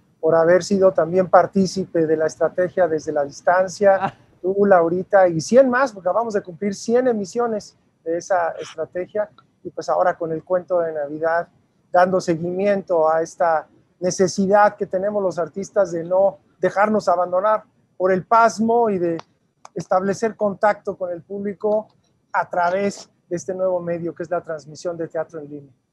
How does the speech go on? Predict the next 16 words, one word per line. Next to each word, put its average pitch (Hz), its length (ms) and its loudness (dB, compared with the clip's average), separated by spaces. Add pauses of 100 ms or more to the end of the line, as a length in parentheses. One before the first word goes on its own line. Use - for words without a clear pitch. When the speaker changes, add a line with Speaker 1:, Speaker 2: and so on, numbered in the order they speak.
(520)
Speaker 2:
Laura 180 260 0
Luz 254 220 -4
ya 247 140 2
nos 247 260 -10
explicó 190 720 -4
todo 208 200 0
lo 208 140 0
que 160 80 -6
van 165 200 0
a 185 40 2
hacer 170 240 -4
este 175 300 -4
veinte 170 320 -4
de 165 60 -2
diciembre, 156 680 -4
este 240 480 0